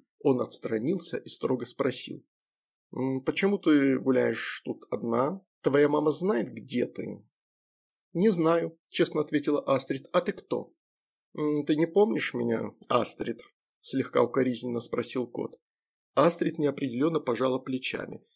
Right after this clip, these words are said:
За свою долгую четырехлетнюю жизнь она видела многих котов и большинство из них погладила. «Это же я, Савнар», упрекнул ее кот. «Твой личный котофей».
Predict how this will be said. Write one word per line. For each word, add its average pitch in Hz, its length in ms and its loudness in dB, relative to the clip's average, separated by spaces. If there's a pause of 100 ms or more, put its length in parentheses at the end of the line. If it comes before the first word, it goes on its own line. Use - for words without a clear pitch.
За 135 160 0
свою 160 300 2
долгую 147 380 4
четырехлетнюю 147 840 0
жизнь 160 380 -4
она 131 180 -2
видела 151 300 0
многих 165 460 0
котов 175 440 -2 (320)
и 139 80 -6
большинство 151 600 -2
из 120 240 -8
них 147 280 -6 (120)
погладила. 113 680 0 (680)
«Это 151 280 2
же 143 160 2
я, 120 400 2 (140)
Савнар», 127 880 2 (440)
упрекнул 127 500 -2
ее 120 140 2
кот. - 300 -6 (520)
«Твой 139 280 6
личный 180 520 2
котофей». - 840 -4